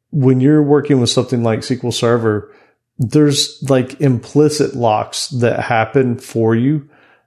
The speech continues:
uh, when you're doing updates or deletes or anything like that.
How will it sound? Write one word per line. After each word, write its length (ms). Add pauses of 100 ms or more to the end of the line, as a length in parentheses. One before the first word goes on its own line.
(100)
uh, 200
when 240
you're 100
doing 280
updates 720
or 120
deletes 500
or 100
anything 400
like 220
that. 420